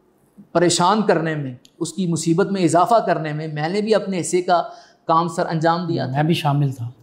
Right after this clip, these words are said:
Speaker 1: क्या ये बात बरोज़े क़यामत आपसे पूछी नहीं जाएगी?
Speaker 2: बिल्कुल पूछी जाएगी।
Speaker 1: यहाँ पर हमने, हमारी तस्कीन का सामान क्या बना?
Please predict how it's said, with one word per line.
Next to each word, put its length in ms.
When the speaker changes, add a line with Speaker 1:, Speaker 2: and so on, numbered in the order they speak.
Speaker 1:
क्या 160
ये 200
बात 240
बरोज़े 300
क़यामत 380
आपसे 240
पूछी 300
नहीं 140
जाएगी? 200
Speaker 2:
बिल्कुल 260
पूछी 280
जाएगी। 340
Speaker 1:
यहाँ 420
पर 100
हमने, 400
हमारी 360
तस्कीन 440
का 260
सामान 340
क्या 140
बना? 400